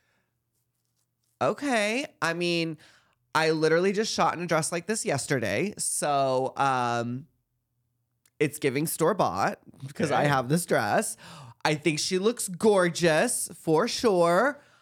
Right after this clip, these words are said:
Speaker 1: I love the hair. This is very different for her, and I'm loving the makeup. But yeah, it's, it feels like a store-bought dress, which I just think for All Stars is a no-no. You gotta take it to the next level. And it almost, I don't know if it is just like my dress, but, like,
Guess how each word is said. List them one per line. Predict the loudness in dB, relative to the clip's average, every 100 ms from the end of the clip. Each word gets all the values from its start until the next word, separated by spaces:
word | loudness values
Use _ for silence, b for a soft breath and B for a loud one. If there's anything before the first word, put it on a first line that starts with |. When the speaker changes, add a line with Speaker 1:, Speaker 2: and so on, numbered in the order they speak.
| B -2
Speaker 1:
I | 2
love | 2 4 2 2
the | 0
hair. | 0 2 2 2
This | 0 -2
is | -4 -2
very | 0 0
different | 0 -2 0 -4 -2
for | -4
her, | 0 2 2
and | 0 0
I'm | -2
loving | 0 0 -2 -4
the |
makeup. | -2 -2 0 0 0 -4 -14 -4
But | 2 4 4 2 0 -2 _ _ _ _ -18 -18 _ -2
yeah, | 0 0 0
it's, | -6 -6 -6
it | -6 -6 -2
feels | -2 -2
like | -2
a | -4
store-bought | -2 -2 0 -2
dress, | -2 -4 -4 -6
which | -8 -8 -6
I | -6
just | -4 -6
think | -6 -4
for | -2
All | -2 -2
Stars | -2 -2 -2
is | -2
a | 0
no-no. | 0 0 -2 -4 -6
You | -2
gotta | 0 0
take | -2 -6 -6
it | -6
to | -6
the | -4
next | -4 -4
level. | -2 -2 0 0 -2 B B B B
And | 0 2
it |
almost, | 2 0 -2 -2 -2
I | -2
don't | 0
know | 0 2
if | 0 0
it | 0
is | 2 0 -2
just | -4 -4 -2
like | -4
my | -2 -2
dress, | 0 -2 -2
but, | -4
like, | -4 -6